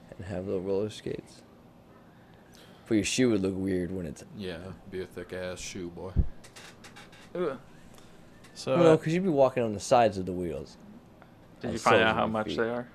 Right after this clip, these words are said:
Speaker 4: Yes. So they
Speaker 1: Oh,
Speaker 4: are
Speaker 1: the Jordans,
Speaker 4: sixty dollars for the Heelys Pro twenty, it looks like.
Speaker 2: Pro
Speaker 4: On
Speaker 2: twenty.
Speaker 4: Heelys dot com.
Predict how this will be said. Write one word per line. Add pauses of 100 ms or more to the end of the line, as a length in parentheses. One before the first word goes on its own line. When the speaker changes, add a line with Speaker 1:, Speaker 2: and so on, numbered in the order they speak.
Speaker 4:
Yes. (440)
So
they
Speaker 1:
Oh,
Speaker 4:
are
Speaker 1:
the
Jordans,
Speaker 4:
sixty
dollars
for
the
Heelys
Pro
twenty,
it
looks
like. (1000)
Speaker 2:
Pro
Speaker 4:
On
Speaker 2:
twenty.
Speaker 4:
Heelys
dot
com.